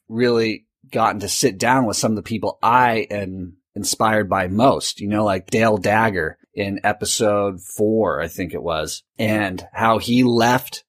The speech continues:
San Diego in a boat with no money. I think he had less than a thousand dollars in his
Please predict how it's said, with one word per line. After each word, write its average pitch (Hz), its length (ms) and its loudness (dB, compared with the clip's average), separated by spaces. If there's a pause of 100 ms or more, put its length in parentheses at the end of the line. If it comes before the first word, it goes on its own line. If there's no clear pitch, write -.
(160)
San 120 300 0
Diego 113 500 4
in 117 140 2
a 127 40 4
boat 101 400 0
with 90 200 -8
no 104 260 2
money. 90 380 2 (100)
I 87 40 -12
think 117 180 -2
he 113 80 -4
had 110 140 0
less 101 240 0
than 101 100 -4
a 90 60 -6
thousand 98 420 0
dollars 90 340 0
in 92 60 -6
his 85 260 -8